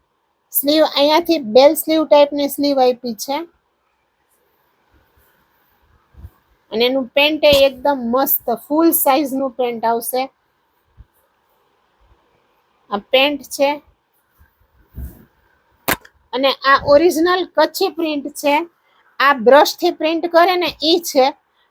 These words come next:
અને નેચરલ કલર છે. આ છે એનું પેન્ટ.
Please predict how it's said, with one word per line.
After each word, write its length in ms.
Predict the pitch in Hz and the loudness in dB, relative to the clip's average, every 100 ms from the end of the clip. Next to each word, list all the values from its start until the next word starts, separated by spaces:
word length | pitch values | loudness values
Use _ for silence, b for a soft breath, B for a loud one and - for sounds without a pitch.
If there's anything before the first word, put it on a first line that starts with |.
| _ _ | _ _
અને 180 | 254 269 | -4 -2
નેચરલ 580 | 233 254 294 330 339 339 | 0 2 2 2 2 4
કલર 380 | 339 277 254 247 | 2 4 4 2
છે. 340 | - 254 311 _ _ _ _ _ _ _ _ _ _ - - _ _ _ _ _ _ _ _ _ _ _ _ _ - | -2 -4 -4 _ _ _ _ _ _ _ _ _ _ -20 -20 _ _ _ _ _ _ _ _ _ _ _ _ _ -2
આ 120 | 233 | 0
છે 160 | 254 294 | 0 0
એનું 240 | 269 262 | -2 -2
પેન્ટ. 360 | 233 277 294 | 0 0 0